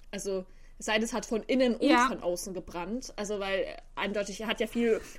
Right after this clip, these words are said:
Speaker 1: ho-, also viel hohlere Wangenknochen oder so. Also da schaut's ja schon aus, als ob er halt da nur noch Haut und Knochen ist. Ähm,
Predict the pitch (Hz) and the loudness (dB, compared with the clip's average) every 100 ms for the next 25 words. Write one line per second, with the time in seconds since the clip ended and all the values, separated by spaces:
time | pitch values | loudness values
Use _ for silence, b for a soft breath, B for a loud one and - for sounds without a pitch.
0 | - 262 247 - 233 208 254 233 220 233 | 4 8 8 6 2 2 0 4 6 6
1 | 226 220 196 202 262 - 196 - 190 190 | 4 0 -2 -2 -4 -4 -8 -6 -6 -4
2 | 190 180 214 185 185 185 185 180 - b | -4 0 0 0 -2 -2 -2 -2 -4 b
3 | b b b - - 226 226 233 208 208 | b b b -8 0 2 2 2 0 2
4 | 247 220 202 220 220 208 220 208 185 196 | 0 2 0 -2 -6 -8 -6 -2 -2 0
5 | 180 185 b b - 214 240 208 214 208 | 0 -2 b b -6 2 2 2 0 -2
6 | 202 - 214 202 180 208 240 - - - | -6 -8 -8 -8 -6 -2 -2 -2 -4 -4
7 | 180 170 180 185 185 | -4 -2 -4 -6 -10